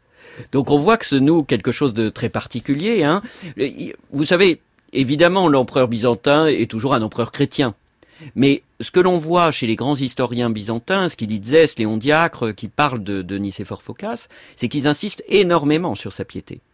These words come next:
Donc elle est un peu particulière, elle est singulière pour eux. Elle est différente de celle des empereurs. C'est pas simplement un lieu commun qui est utilisé, mais il y a quelque chose de, de véritablement. Et ça se noue dans cette relation avec Athanase. Alors, évidemment,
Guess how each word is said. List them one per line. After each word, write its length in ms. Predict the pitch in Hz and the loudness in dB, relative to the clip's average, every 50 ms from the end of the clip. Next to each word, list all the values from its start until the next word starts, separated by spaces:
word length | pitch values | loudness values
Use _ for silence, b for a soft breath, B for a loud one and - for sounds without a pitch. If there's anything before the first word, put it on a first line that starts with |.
| _ B B B B 147 127 | _ B B B B -12 -4
Donc 260 | B 135 160 143 - - _ | B 0 0 0 0 -6 _
elle 240 | - 143 139 143 151 | -2 0 2 4 4
est 220 | 170 180 185 175 - - _ _ _ _ - | 4 4 4 2 -2 -12 _ _ _ _ -2
un 140 | 123 143 135 | 0 0 0
peu 480 | - - 196 208 208 202 185 160 - - _ - - - - | 0 0 2 4 4 4 4 0 -4 -10 _ -20 -12 -6 -4
particulière, 680 | 156 - - - 147 139 - 180 165 180 170 147 127 | -4 -4 -4 -4 -4 -4 -2 -2 2 4 4 4 4
elle 80 | 131 123 | 4 0
est 60 | 120 | -2
singulière 640 | 120 - - 165 160 151 160 151 160 170 156 135 120 | -2 0 0 0 2 2 0 0 2 2 2 2 0
pour 260 | - - 120 101 101 107 | -4 -6 -6 -4 -4 -4
eux. 220 | 98 92 101 - - 98 127 - - | -4 -4 -6 -8 -10 -10 -10 -8 -6
Elle 180 | - 110 120 | -4 -2 0
est 120 | 120 123 117 | 0 0 0
différente 640 | 95 101 107 131 - - 165 165 156 190 185 170 139 | -2 -4 -4 -4 -2 0 0 2 2 2 0 0 0
de 80 | 117 | -2
celle 200 | 117 - 135 123 | -2 -2 -2 -2
des 140 | 117 117 113 | 0 -2 -2
empereurs. 340 | 123 123 - - 120 104 - | -2 -4 -4 -2 -2 -2 -2
C'est 120 | - 117 | -4 -6
pas 120 | - 170 175 | -4 -4 -4
simplement 460 | - 143 131 - 135 120 123 120 110 | -2 -4 -4 -2 -2 -2 0 0 -2
un 60 | 104 | -2
lieu 160 | 107 117 123 | 0 0 0
commun 360 | 120 - 127 120 131 127 120 - b b b b b b b | 0 2 0 2 2 0 0 -4 b b b b b b b
qui 160 | - 107 104 | -6 -4 -4
est 180 | 101 92 - | -4 -4 -4
utilisé, 560 | 117 101 - - 107 107 104 95 117 151 180 202 | -8 -8 -6 -6 -6 -6 -6 -4 -2 0 0 0
mais 140 | 190 139 123 | 0 0 0
il 80 | 117 | 0
y 60 | 113 135 | 0 -2
a 40 | |
quelque 260 | 143 - 117 - - 107 | -2 -2 -4 -4 -6 -6
chose 220 | - 147 151 131 | -4 -4 -4 -4
de, 220 | 113 120 113 107 | -2 -4 -4 -4
de 160 | 107 82 110 113 | -4 -6 -6 -6
véritablement. 580 | 104 110 107 110 - 113 98 101 98 98 87 - | -6 -6 -6 -6 -8 -8 -6 -6 -6 -6 -4 -2
Et 100 | - 135 | 0 0
ça 160 | 139 - 139 | 2 2 0
se 160 | 123 - - | 0 0 -2
noue 160 | 180 202 220 185 | -2 -2 -2 0
dans 120 | 143 131 | -2 -2
cette 180 | - - 113 - | -2 -4 -6 -6
relation 320 | - 113 113 - - 123 | -4 -4 -4 -4 -4 -6
avec 160 | 110 104 - | -6 -6 -8
Athanase. 480 | 104 - - 107 117 151 185 214 214 180 | -10 -10 -8 -8 -8 -6 -8 -6 -4 -2
Alors, 200 | 127 135 120 B B B B B B B 131 | 0 0 0 B B B B B B B -4
évidemment, 460 | B 127 135 139 156 165 185 170 - | B 0 2 4 4 4 4 0 -2